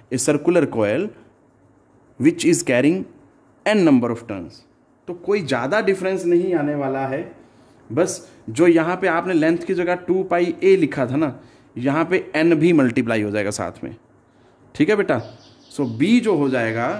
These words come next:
वो क्या हो जाएगा? In case of n number of turns, so बेटा in case of n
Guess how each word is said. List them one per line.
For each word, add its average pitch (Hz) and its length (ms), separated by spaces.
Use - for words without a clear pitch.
वो 160 160
क्या 180 160
हो 165 220
जाएगा? 117 400
In 165 200
case 160 340
of 175 240
n 190 200
number 160 300
of 147 220
turns, 139 400
so 131 160
बेटा 131 280
in 147 160
case 143 280
of 147 120
n 160 180